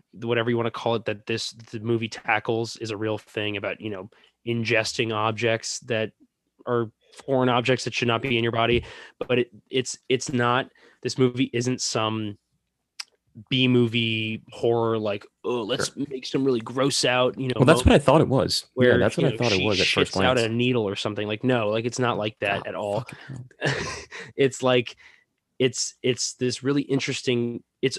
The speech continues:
Speaker 1: honestly, I mean, if not for another movie we'll be, we'll be talking about a little bit later, it'd be probably my favorite just, like, character study of the year, because it is, like,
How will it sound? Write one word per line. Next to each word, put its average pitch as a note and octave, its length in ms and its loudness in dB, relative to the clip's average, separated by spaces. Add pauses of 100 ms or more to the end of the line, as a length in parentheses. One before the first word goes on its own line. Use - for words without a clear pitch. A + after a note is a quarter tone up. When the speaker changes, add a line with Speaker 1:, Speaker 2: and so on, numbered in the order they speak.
Speaker 1:
honestly, C#3+ 680 0
I C#3 60 -4
mean, C3 320 0 (500)
if D3+ 200 0
not D#3 240 2
for D#3 160 2
another C3+ 200 0
movie C3 300 0
we'll A#2+ 140 2
be, A#2 120 -6
we'll A#2+ 140 -2
be B2 80 -6
talking A#2 300 0
about A2+ 100 0
a A2 80 0
little G#2+ 60 -4
bit A2 120 -4
later, G#2+ 280 -2
it'd G2 160 -6 (260)
be C3 140 0
probably B2 240 -2
my A#2 100 -2
favorite A#2 400 -2
just, - 240 -8
like, G2 220 -8 (280)
character - 460 -4
study F#2 320 -6
of G#2+ 120 -10
the A2 80 -6
year, G2 200 -8
because A2 540 -4 (460)
it B2 160 4
is, A#2 380 -2
like, G#2+ 260 -6